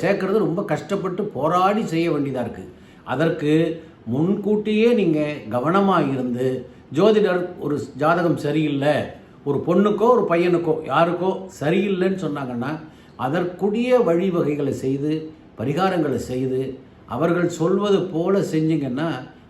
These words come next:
மணமக்கள் நூறு வருஷம் நல்லா இருப்பாங்க. நீங்க லட்சக்கணக்கில் செலவு பண்றீங்க, மண்டம் எடுக்கிறீங்க, நகை போடுறீங்க, சாப்பாடு போடுறீங்க, எல்லாம் போடுறீங்க,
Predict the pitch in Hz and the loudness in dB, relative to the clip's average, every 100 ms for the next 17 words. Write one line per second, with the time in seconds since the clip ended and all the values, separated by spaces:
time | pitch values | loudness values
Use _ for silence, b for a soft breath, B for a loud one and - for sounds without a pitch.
0 | - 135 190 202 - 175 160 135 160 175 | -10 -6 -4 -4 -4 -4 -4 -2 0 0
1 | 180 165 139 139 156 180 127 131 123 117 | 0 0 -2 -4 -6 -6 -4 -4 -6 -8
2 | 107 92 - - B B 127 135 131 147 | -10 -10 -14 -20 B B -8 -6 -4 -4
3 | - - 208 208 156 175 180 214 - 147 | -6 -4 0 0 0 0 0 0 0 0
4 | 160 160 143 131 123 120 139 151 139 139 | 0 0 -2 -4 -4 -4 -2 -2 -2 -2
5 | 147 139 123 123 151 156 147 147 127 110 | -4 -4 -4 -4 -4 -4 -4 -6 -6 -8
6 | - B B B - - 160 165 165 160 | -10 B B B -10 -2 0 2 2 2
7 | 151 143 139 113 101 139 175 208 185 175 | 0 0 -2 -4 -4 0 2 2 2 0
8 | 160 139 | 0 0